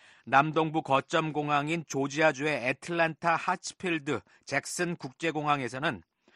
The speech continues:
올해 삼백 대가 넘는 자동차가 도난을 당해-, 도난을 당했고, 이는 작년보다 거의 세 배 증가한 수치라고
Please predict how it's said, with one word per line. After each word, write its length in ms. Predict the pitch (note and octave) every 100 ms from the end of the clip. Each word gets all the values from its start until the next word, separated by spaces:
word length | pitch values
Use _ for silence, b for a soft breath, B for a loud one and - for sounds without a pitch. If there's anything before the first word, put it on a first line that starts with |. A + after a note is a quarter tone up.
| b b b B2+
올해 160 | E3
삼백 440 | F#3+ A3 G#3+ A3+ -
대가 180 | F#3
넘는 320 | F3 D3+ E3 D#3
자동차가 760 | C3+ D3 D#3 D#3 C#3 A2 - _
도난을 300 | C#3 D3 C#3
당해-, 260 | C3 B2 - _ -
도난을 380 | C3+ D#3 D#3+ C#3+
당했고, 500 | C3 B2 - A2 - B B B B B
이는 180 | C#3+ E3+
작년보다 600 | D3+ D3 E3+ E3+ E3 F3
거의 360 | - C3 D3+ E3
세 300 | - D3 D#3+
배 220 | F#3 F#3+
증가한 440 | E3 E3+ D#3+ D3
수치라고 640 | C3+ C3+ - C3 B2 B2